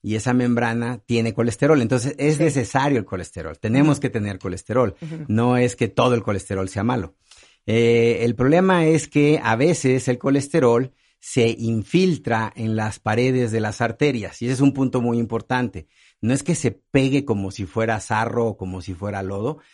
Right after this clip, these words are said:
Speaker 1: sino que infiltra la pared y entonces empieza a formar las famosas placas,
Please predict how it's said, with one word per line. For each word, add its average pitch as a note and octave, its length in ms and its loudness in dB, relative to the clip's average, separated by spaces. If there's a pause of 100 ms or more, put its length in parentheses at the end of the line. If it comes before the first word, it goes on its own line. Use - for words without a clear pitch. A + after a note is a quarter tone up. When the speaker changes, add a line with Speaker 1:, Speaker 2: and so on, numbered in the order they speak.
(120)
Speaker 1:
sino A2+ 320 -4
que A#2 80 -4
infiltra D3 640 0
la A2 200 -2
pared G#2 320 -6 (360)
y A#2+ 180 -2
entonces C#3+ 760 2
empieza A#2+ 600 -2
a B2 40 -4
formar A#2 580 -2
las G2+ 360 -6
famosas A2 640 -6
placas, A2 680 -4